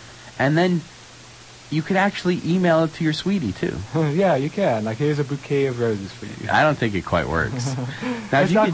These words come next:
Speaker 2: quite the same.
Speaker 1: I wonder if in the future they'll have it that you could email it, and then there's, like, this sent thing in your phone that could, like,
Speaker 2: Mm-hmm.
Speaker 1: put out a thing of scent.
Speaker 2: Yeah.
Speaker 1: Like,
Speaker 2: Technology exists, it's just whether or not people wanna
Speaker 1: <laughs>
Speaker 2: go that far.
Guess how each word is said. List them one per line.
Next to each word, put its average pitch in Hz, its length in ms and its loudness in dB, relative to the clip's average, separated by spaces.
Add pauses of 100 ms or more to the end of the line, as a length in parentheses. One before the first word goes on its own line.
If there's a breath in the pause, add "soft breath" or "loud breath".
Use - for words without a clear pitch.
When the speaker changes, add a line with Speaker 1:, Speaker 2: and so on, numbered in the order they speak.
Speaker 2:
quite 220 100 2
the - 80 -6
same. 127 440 -6
Speaker 1:
I 139 100 4
wonder 226 260 2
if 214 160 -2
in 175 140 4
the 151 80 0
future 160 340 0
they'll 113 180 2 (140)
have 113 80 2
it 107 120 -2
that 92 220 -2
you 104 60 0
could 95 220 -4
email 123 400 2
it, 104 160 0
and 101 160 0
then 104 100 2
there's, 104 260 0
like, 98 200 -2
this 92 140 -2 (200)
sent 143 500 0 (380)
thing 127 240 2
in 101 140 0
your 92 120 2 (140)
phone 87 360 2 (300 loud breath)
that 101 140 0
could, 107 120 0
like, 117 180 2
Speaker 2:
Mm-hmm. 123 180 -6
Speaker 1:
put 135 80 4
out 120 200 4
a 101 40 -4
thing 107 220 -4
of 95 100 -4
scent. 82 280 -2 (360)
Speaker 2:
Yeah. 110 300 -4 (340)
Speaker 1:
Like, 90 180 0 (320)
Speaker 2:
Technology 190 460 2
exists, 165 420 0
it's 135 100 -2
just 147 200 -4
whether 143 200 0
or - 20 -2
not 131 200 0
people 131 200 -4
wanna 120 380 0
Speaker 1:
<laughs> - 80 -18
Speaker 2:
go 131 200 0
that 120 180 0
far. 104 340 -4